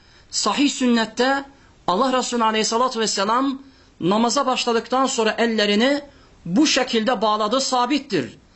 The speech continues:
Peygamber aleyhissalatü vesselam elini göğüs üzerine bağlar, bu şekilde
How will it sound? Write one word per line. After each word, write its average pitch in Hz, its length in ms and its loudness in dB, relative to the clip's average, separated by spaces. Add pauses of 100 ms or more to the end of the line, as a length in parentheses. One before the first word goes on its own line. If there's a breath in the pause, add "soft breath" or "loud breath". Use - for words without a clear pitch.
(180 soft breath)
Peygamber 190 400 2
aleyhissalatü 226 580 0
vesselam 226 600 2 (460 loud breath)
elini 220 300 2
göğüs 247 340 0
üzerine 220 460 0
bağlar, 240 500 0 (360 soft breath)
bu 254 120 -2
şekilde 247 640 0